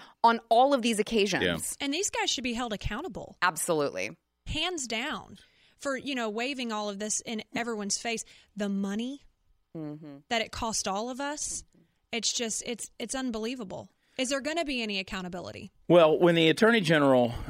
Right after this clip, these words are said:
Speaker 2: uh, Barr was, when he was in his Senate, Senate hearing, Lindsey Graham said, "Are you going to investigate this if it comes out?" And he said, "Yes." He said, "Are you willing to take a look at people like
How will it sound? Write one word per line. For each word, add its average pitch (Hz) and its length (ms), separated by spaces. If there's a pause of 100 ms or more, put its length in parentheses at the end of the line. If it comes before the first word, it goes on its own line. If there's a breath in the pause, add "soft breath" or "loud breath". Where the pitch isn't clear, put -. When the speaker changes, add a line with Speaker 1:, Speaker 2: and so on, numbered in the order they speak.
Speaker 2:
uh, 107 440 (180)
Barr 98 460
was, 98 320
when 101 180
he 123 160
was 110 160
in 107 180
his 101 120
Senate, 104 480
Senate 98 320
hearing, 87 480 (440)
Lindsey 143 340
Graham 98 420
said, 92 340 (220)
"Are 110 180
you 113 460
going 101 300
to 98 180
investigate 92 760
this 87 300
if - 160
it - 100
comes 90 280
out?" 85 260
And 85 80
he 92 140
said, 87 240
"Yes." 85 260
He 90 80
said, 87 160
"Are 85 160
you 95 180
willing 95 260
to 90 60
take 98 200
a - 20
look 92 180
at - 80
people 92 240
like 90 260